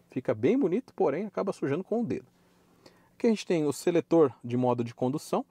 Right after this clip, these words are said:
Então a gente tem o automático, o snow e o sand barra mud. O snow é para neve, o sand barra mud seria terra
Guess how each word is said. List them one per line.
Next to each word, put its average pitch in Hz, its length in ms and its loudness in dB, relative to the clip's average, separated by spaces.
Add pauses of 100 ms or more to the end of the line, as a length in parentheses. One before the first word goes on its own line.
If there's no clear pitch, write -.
(340)
Então 143 140 -4
a - 20 -4
gente 143 180 -4
tem 127 160 0
o 120 120 -2
automático, 160 760 0
o 185 160 0
snow 151 380 2 (380)
e 170 80 2
o 165 60 4
sand 156 360 -2
barra 127 440 2
mud. 117 420 -4 (520)
O 175 140 6
snow 180 340 4
é 131 80 2
para 196 220 2
neve, 175 320 -2 (100)
o 135 60 -6
sand 156 300 -2 (120)
barra 113 480 2
mud 143 240 0
seria 143 480 0
terra 156 420 0